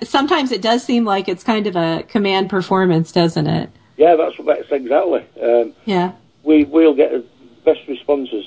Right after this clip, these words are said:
Speaker 2: in the house is if you just sit down and just talk about everyday things, your day at work, or not, not about the house. And that's when you get your, you'll play the E V Ps back, and that's when you're getting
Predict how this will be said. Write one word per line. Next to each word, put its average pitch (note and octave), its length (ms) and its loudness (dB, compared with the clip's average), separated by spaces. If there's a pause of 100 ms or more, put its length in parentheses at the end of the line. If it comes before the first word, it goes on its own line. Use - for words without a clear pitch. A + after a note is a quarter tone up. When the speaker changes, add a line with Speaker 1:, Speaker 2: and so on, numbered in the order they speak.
(140)
Speaker 2:
in B2 180 -4
the A#2 160 4
house A2 280 0
is G#2+ 80 -10
if G#2 140 -14
you G#2+ 80 -16
just A#2+ 200 -6 (100)
sit - 160 -4
down G#2 380 -2 (480)
and F#2+ 160 -12
just G2+ 180 -10 (340)
talk A#2 280 0
about G#2 360 -2 (1120)
everyday G2+ 600 -4 (120)
things, A2+ 300 -6
your F#2 120 -14
day G#2+ 180 -2
at G2+ 100 -6
work, A#2 460 2
or G2 320 -8 (680)
not, C#3 280 -6
not B2+ 220 -2
about A#2 320 0
the G#2 100 0
house. E2+ 280 -8 (640)
And G#2+ 180 -10
that's C3 200 0
when A#2+ 140 0
you A2 100 -2
get A#2 140 0
your, A2 180 -4
you'll A2+ 220 0
play C3 240 0
the A2 80 0
E A#2 200 2
V G#2+ 220 0
Ps A2+ 400 -2
back, F2 200 -10 (100)
and F#2 180 -10
that's G#2 220 -8
when G#2+ 120 -4
you're G#2 120 -8 (100)
getting G2 220 -10